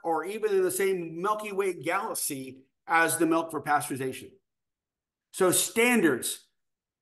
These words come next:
standards matter. In California, we have a separate set of standards for raw milk versus pasteurization. At the Raw Milk Institute, we've created something called the Common Standards, which is what's been applied around the world.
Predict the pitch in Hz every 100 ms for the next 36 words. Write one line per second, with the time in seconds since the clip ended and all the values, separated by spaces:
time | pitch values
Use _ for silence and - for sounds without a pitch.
0 | _ _ _ - - 196 226 226 226 214
1 | 165 165 170 165 131 104 - _ _ _
2 | _ _ _ 165 147 185 196 - 220 226
3 | 208 196 180 - 214 240 214 - 202 -
4 | 190 185 180 156 156 190 180 262 262 170
5 | 165 165 175 - 160 147 160 147 139 117
6 | - _ _ _ 160 170 170 196 190 190
7 | 208 - 180 226 240 240 233 160 - 190
8 | 180 185 180 185 180 180 180 170 - 202
9 | 208 202 190 185 - 208 196 147 123 -
10 | _ _ - 170 180 139 185 180 - 185
11 | 175 170 180 180 165 190 240 208 247 277
12 | -